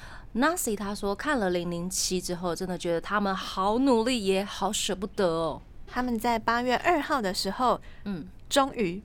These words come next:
Speaker 2: 七人第一次全员上闲聊零零七。
Speaker 1: 哇，对抗七位大叔吼。
Speaker 2: 对，对，对。<laughs>
Speaker 1: 这样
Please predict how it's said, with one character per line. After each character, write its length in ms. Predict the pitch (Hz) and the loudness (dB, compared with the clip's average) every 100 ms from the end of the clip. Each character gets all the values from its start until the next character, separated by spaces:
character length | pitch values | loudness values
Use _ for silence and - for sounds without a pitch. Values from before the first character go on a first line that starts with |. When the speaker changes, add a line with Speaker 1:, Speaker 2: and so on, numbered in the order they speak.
| - | -8
Speaker 2:
七 440 | - - 311 311 285 | -4 0 0 0 2
人 280 | 220 190 | 2 2
第 240 | 196 240 240 | 0 0 0
一 40 | |
次 280 | 240 - 208 | -2 -2 -2
全 400 | - - 220 269 | 0 2 2 4
员 260 | 311 214 240 | 4 4 4
上 280 | 330 240 | 4 2
闲 360 | 214 - 196 240 | 2 0 0 2
聊 260 | 254 214 247 | 4 4 2
零 220 | 220 226 | -2 0
零 220 | 226 226 | -2 -2
七。 500 | - 254 233 226 233 - | -4 -2 -2 -4 -8 -6
Speaker 1:
哇， 640 | 381 381 330 262 208 170 156 - - - - | 4 6 6 6 4 2 -2 -10 -18 -14 0
对 160 | 330 | 0
抗 300 | 294 294 269 | 2 0 -2
七 180 | - - | -2 -2
位 120 | 269 | 0
大 220 | 262 233 214 | 4 4 2
叔 280 | - 196 | -2 -4
吼。 200 | 196 - - - - | -4 -8 -10 -10 0
Speaker 2:
对， 320 | 392 359 269 | 4 6 4
对， 180 | 302 311 | 4 4
对。 140 | 403 285 | 4 4
<laughs> 1800 | - 427 381 427 466 453 - - - - - - 571 - - 494 453 392 | 4 2 2 2 0 -2 -6 -10 -20 -20 -18 0 2 2 -2 -4 -4 -4
Speaker 1:
这 200 | - | 0
样 60 | 403 | 0